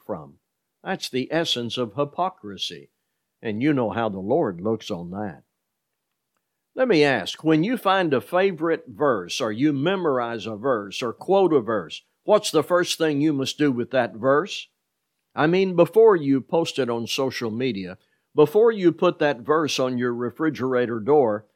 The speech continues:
before you tell others about that verse,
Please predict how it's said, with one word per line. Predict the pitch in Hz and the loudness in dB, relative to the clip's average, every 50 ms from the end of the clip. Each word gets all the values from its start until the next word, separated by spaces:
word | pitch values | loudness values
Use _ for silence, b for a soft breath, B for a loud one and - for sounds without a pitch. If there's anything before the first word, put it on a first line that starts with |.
| _ _ | _ _
before | 127 147 143 - 214 220 220 | 0 0 2 6 6 6 6
you | 208 180 165 | 6 4 2
tell | 143 - 175 175 170 175 175 | 2 4 2 2 4 4 4
others | 202 214 185 165 151 - 139 | 2 2 2 -2 -2 0 -2
about | 139 123 147 156 156 - - | -4 -2 -2 -4 -4 -4 -4
that | 143 139 139 - 113 | -4 -4 -4 -4 -4
verse, | 104 165 180 147 120 117 - | -4 -2 -2 -2 -2 -4 -8